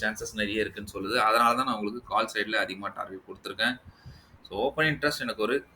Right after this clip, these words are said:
கால் சைடு சொல்லிக்கிட்டு இருக்கு. So, மார்க்கெட் ஓப்பன் ஆகும்போது உடனே போயிடாதீங்க. ஒரு ஒன்பதரைக்கு அப்புறம் பாருங்க. நைன், நைன் தேர்ட்டிக்கு அப்புறம் ஒரு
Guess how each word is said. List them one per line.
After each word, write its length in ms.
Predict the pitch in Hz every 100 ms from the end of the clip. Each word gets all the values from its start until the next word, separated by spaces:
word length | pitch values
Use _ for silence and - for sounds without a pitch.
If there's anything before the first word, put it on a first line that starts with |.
| -
கால் 260 | 113 151 151
சைடு 240 | 123 107 - - - - - - _ _ - - -
சொல்லிக்கிட்டு 400 | - - - -
இருக்கு. 200 | - - - - - _ - _ - _ - - - - - _ - - - -
So, 60 | 110 107
மார்க்கெட் 400 | 143 196 196 175
ஓப்பன் 220 | 170 185
ஆகும்போது 420 | 185 185 185 185 185 185 - - _ _
உடனே 300 | 123 131 156 156
போயிடாதீங்க. 440 | 147 156 151 151 160
ஒரு 80 | 123
ஒன்பதரைக்கு 520 | 135 175 208 185 151 135
அப்புறம் 260 | 160 170 160
பாருங்க. 280 | 127 127 127 131 127 110
நைன், 220 | 123 135 - 123 -
நைன் 180 | 113 135 135
தேர்ட்டிக்கு 320 | 123 107 101
அப்புறம் 240 | 110 117
ஒரு 80 | 104